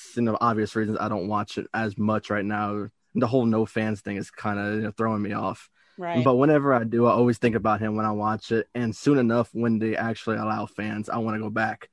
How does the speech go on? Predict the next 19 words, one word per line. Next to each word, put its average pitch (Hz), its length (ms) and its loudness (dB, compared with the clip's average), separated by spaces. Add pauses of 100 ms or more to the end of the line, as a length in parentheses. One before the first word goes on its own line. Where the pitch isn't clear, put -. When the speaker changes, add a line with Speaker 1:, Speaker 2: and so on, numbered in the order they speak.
Speaker 1:
for 117 80 -4
sure. 110 320 0 (320)
Speaker 2:
Okay. 277 440 -6 (240)
Uh, 240 280 4
do 226 300 -10
you 262 60 -2
remember 262 260 -2
about 247 240 -2
what 220 140 -2
year? 285 500 -2
Or? 180 240 -6 (360)
Speaker 1:
Oh, 110 160 -2
man. 92 340 -6 (160)
Uh, 120 300 2
I 113 140 2
was 117 100 2
born 131 260 0
in 139 140 2
ninety-three, 117 840 2